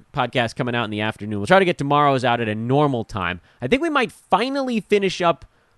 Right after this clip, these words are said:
um, the team breakdowns. Still had the Suns. I think that was it. Wasn't it? Just,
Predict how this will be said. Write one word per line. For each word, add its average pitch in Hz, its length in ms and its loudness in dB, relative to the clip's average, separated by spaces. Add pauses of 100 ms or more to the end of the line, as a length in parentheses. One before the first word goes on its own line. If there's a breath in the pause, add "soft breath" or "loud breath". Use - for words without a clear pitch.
(180)
um, 120 680 0 (2750)
the 135 220 0
team 202 280 -2
breakdowns. - 680 -8 (480)
Still - 180 -10
had 135 60 -8
the 107 80 -8
Suns. 101 720 -4 (220)
I - 20 -20
think 160 140 -6
that 143 100 2
was 113 120 -2
it. 165 200 -4 (1400)
Wasn't 208 320 -4
it? - 380 -20
Just, 190 240 -4